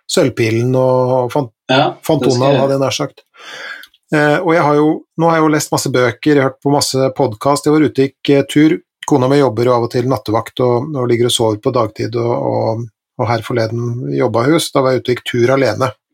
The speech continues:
Speaker 2: Mm.
Speaker 1: Og, og hørte på podcast, gikk en lang, lang tur, og lærte altså så, eh, mye, i stedet for da å sitte hjemme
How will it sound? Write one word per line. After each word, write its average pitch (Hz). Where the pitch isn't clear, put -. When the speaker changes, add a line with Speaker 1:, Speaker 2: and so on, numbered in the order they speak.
Speaker 2:
Mm. 120
Speaker 1:
Og, 123
og 131
hørte 113
på 120
podcast, 127
gikk 139
en 127
lang, 156
lang 135
tur, 123
og 139
lærte 135
altså 131
så, -
eh, 127
mye, 139
i 208
stedet 147
for 147
da 123
å 117
sitte 135
hjemme 104